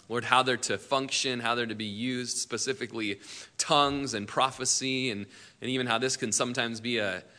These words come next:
a, a controversial topic or maybe even something that,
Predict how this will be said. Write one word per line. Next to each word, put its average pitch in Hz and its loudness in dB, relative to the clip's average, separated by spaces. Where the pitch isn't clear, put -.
a, 98 -2
a 90 -6
controversial 135 2
topic 131 0
or 101 -2
maybe 120 -2
even 113 -4
something 113 -2
that, 95 -6